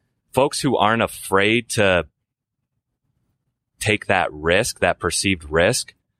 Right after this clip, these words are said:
with the confidence that they can handle it, that it's the right profile practice for them, that they're gonna own that. So what I see more than anything is the folks who are getting financially independent, and particularly for this new wave of, you know, record-setting student debt loads,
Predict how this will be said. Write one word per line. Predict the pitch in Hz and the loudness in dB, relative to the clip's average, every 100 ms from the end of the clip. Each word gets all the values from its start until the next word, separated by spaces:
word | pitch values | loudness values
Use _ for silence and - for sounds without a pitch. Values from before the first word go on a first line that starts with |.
| _ | _
with | 104 | -2
the | 92 | -2
confidence | - - 98 101 95 92 - | -4 2 2 4 0 0 0
that | 82 - _ - | -4 -4 _ -2
they | 92 | -2
can | 87 80 | -2 -4
handle | 85 82 80 | -2 0 0
it, | 80 | -2
that | - 85 | 0 0
it's | 85 - | -2 -2
the | 85 | 0
right | 82 92 - | 0 -2 -2
profile | 95 92 - 82 80 | -2 0 0 2 0
practice | - 85 80 - | 0 -4 -4 -10
for | - 82 | -6 -2
them, | 85 82 | -2 -2
that | 78 | -2
they're | 87 | -2
gonna | 82 78 - | -2 -4 -2
own | 85 82 | 0 0
that. | 76 76 - _ _ _ | -2 -4 -6 _ _ _
So | - 127 110 | -2 0 0
what | 82 107 | 0 0
I | 95 | 0
see | - 143 | -2 0
more | 113 95 | 4 4
than | 85 82 | 4 2
anything | 120 143 92 87 | 0 0 -2 0
is | 82 80 - _ _ _ _ _ | 0 -2 -10 _ _ _ _ _
the | 101 | -4
folks | - 113 - | 0 0 2
who | 107 | 0
are | 90 | 2
getting | 87 101 | 0 0
financially | 110 101 95 95 - 92 85 | 0 -2 0 -2 -2 -2 0
independent, | 87 80 - 87 110 117 - _ _ - | -2 -2 -2 0 0 -2 -8 _ _ -6
and | 90 | -4
particularly | 90 107 101 95 | -2 0 0 -2
for | - 95 | 2 2
this | 85 82 | 2 -2
new | 92 92 | 0 2
wave | 95 92 90 95 | 2 2 2 2
of, | 87 80 _ _ _ _ _ - | 0 -2 _ _ _ _ _ -6
you | 92 | -2
know, | 78 | 0
record-setting | 76 90 92 87 95 87 82 | 0 -2 -4 -4 -2 0 -2
student | - 95 82 71 _ _ | -4 -4 -4 -8 _ _
debt | - 87 78 | -2 -2 2
loads, | 131 165 - | 0 0 -6